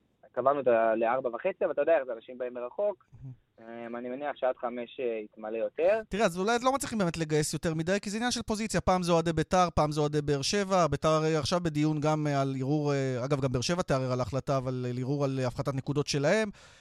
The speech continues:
Speaker 2: אה, ואולי כל אוהד רואה את הפוזיציה שלו, אביב. מה אתה אומר?
Speaker 1: אני חושב שזה נורא שונה מה שאתה אומר פה, כי בסופו של דבר, אל תשכח שמדובר באוהדים באר שבעים.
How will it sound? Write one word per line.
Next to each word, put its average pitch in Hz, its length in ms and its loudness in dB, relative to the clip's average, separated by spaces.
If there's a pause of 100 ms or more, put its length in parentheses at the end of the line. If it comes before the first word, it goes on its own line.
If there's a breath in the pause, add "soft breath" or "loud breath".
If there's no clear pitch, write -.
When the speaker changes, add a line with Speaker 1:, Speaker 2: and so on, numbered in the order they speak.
(180 loud breath)
Speaker 2:
אה, 160 220 -2
ואולי 226 300 0
כל 294 100 -2 (120)
אוהד 392 140 -6
רואה 392 100 -4
את - 80 -8
הפוזיציה 262 400 -4
שלו, 233 320 2
אביב. 143 220 -4
מה 160 80 4
אתה 165 140 -2
אומר? 135 240 0 (1300)
Speaker 1:
אני 139 120 -14
חושב 143 280 0
שזה 131 440 -4 (480)
נורא 131 580 2
שונה 123 300 -18 (360)
מה 131 100 -16
שאתה - 140 -6
אומר 127 360 -4
פה, 127 240 -4 (180)
כי 107 400 -16
בסופו 120 260 -8
של 143 100 -6
דבר, 135 400 2 (440)
אל 120 60 -12
תשכח 127 220 -6
שמדובר 127 460 -2
באוהדים 120 360 -2
באר 117 120 -4
שבעים. 107 420 -10